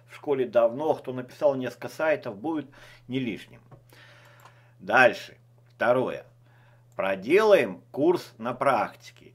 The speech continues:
И здесь надо пояснение. Э, вот видите, я написал, «А я найду свои решения». Курс не планировался, я его делаю, чтобы решить свои вопросы.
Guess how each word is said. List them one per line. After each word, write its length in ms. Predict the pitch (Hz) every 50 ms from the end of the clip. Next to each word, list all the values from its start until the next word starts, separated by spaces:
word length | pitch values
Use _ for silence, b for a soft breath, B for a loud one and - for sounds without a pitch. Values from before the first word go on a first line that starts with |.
| _
И 120 | - 185 185
здесь 520 | 185 214 170 226 247 233 196 - - - _ _ _ _ _ -
надо 340 | 101 101 123 175 - 175 165
пояснение. 1000 | - - 143 151 156 139 - - 143 135 120 101 82 73 69 69 67 62 - - _ _ _ _ _ _ _ _ _ _ - - _ _ -
Э, 560 | 92 95 92 90 87 85 82 82 78 - - _ _ _ _ _ _ _ _ _ _ _
вот 240 | 85 85 85 _ -
видите, 280 | 143 202 196 - -
я 40 | 117
написал, 480 | 110 104 - - - - - - - - _ _ -
«А 120 | - 95
я 220 | 98 120 147 175
найду 460 | 190 170 139 113 90 78 73 71 67 - _ _ _ - -
свои 340 | - 95 113 139 151 123 92
решения». 600 | 78 73 - - - - 65 62 - - - _ _ _ _ _ _ _
Курс 320 | - 156 185 180 - -
не 100 | 151 143
планировался, 800 | 131 131 131 135 139 160 170 151 120 92 82 80 76 73 - - 85
я 200 | 90 110 123 120
его 180 | 120 117 123
делаю, 420 | 123 127 147 196 208 185 143 107 -
чтобы 320 | - - 120 107 98 117
решить 360 | 104 110 104 - - 185 -
свои 440 | - - 101 98 101 127 156 151 127
вопросы. 680 | 92 82 80 78 - - 73 71 65 - - - _